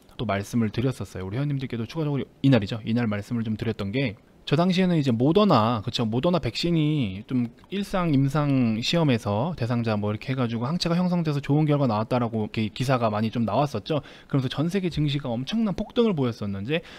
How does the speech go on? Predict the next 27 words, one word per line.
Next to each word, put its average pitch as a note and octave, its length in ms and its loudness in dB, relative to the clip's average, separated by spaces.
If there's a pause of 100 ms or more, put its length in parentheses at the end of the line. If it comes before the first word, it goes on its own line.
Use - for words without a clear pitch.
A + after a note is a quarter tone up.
(140)
저는 G3 240 4
그때 D#3+ 260 0
우리는 B2 640 2
브이아이피 B2+ 220 0
회원님들하고 A#2+ 420 0
저는 A2 400 0
좀 - 160 -2
다르게 D#3+ 400 4
봤습니다. F#2 480 -6 (240)
그래서 A#2 200 -4
우리는 C#3+ 280 2
시야를 F3+ 340 0
살짝 F3 260 -4
틀어서 A#3 320 0
보아야 E3+ 260 2
할 D3 80 -2
부-, B2+ 200 -4 (200)
될 C3+ 180 4
부분이 A2+ 300 0
있다. F#2 400 -6 (360)
정치적인 F3+ 520 0
부분도 D3+ 320 0
배제할 A#2+ 340 0
수 - 80 -6
없다라고 A2 320 -4
말씀을 G#2 340 -4
드리고, G#2+ 400 -4